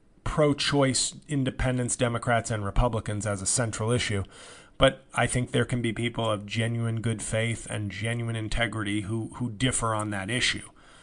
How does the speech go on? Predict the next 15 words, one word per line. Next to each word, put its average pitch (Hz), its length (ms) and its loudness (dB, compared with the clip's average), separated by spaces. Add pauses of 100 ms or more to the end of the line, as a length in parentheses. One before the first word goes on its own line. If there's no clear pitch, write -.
(1600)
But 120 100 2
on 117 100 0
democracy, 202 880 4
we're 135 140 4
in 135 60 6
America, 156 420 6
like, 135 200 6
on 127 100 6
the 120 60 0
future 143 320 4
of 123 40 6
the - 80 -8
planet, 170 400 2 (1600)
um, 123 500 4 (140)
shouldn't 151 420 4